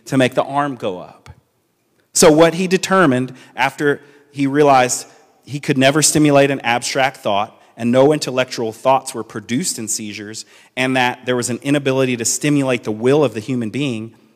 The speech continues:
he concluded that the intellect and the will are not from the brain. So he's a dualist, that there is an intangible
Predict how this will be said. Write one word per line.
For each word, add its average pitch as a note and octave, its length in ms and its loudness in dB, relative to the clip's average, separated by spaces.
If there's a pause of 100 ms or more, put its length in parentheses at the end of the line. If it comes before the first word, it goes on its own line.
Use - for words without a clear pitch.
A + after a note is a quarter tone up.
(160)
he D#3+ 140 0
concluded D3+ 500 0
that A#2+ 140 -2
the A2 80 -12
intellect C3 500 -2
and B2+ 80 -4
the B2+ 60 -2
will G#2 260 -2
are G2+ 80 -2
not F#2+ 200 -6
from G#2 120 -10
the G2 80 -8
brain. G#2+ 420 -4 (1800)
So C3+ 420 2 (840)
he's B2 180 -8
a C3 40 -4
dualist, B2+ 720 0 (1000)
that B2 160 0
there B2+ 200 2
is - 280 -2
an B2+ 120 -2
intangible D#3 1160 -2